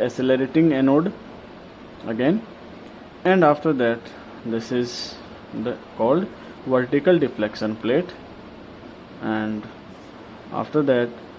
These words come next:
this is the horizontal deflection plate, and this beam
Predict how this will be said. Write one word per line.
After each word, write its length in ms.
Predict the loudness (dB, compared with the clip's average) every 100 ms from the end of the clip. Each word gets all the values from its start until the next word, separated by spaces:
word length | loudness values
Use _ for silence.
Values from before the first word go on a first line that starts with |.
| -8
this 220 | -6 -2
is 180 | -2 -2 -6 -16 -18 -20 -12 -8
the 100 | -6 -2
horizontal 680 | 0 0 0 0 2 2 0
deflection 600 | -2 -6 -8 -6 -8 -4
plate, 180 | -4 -4 -10 -18 -18 -18 -20 -20 -18 -8
and 220 | -4 -2
this 480 | -2 -4 -6 -10 0
beam 380 | 6 6 4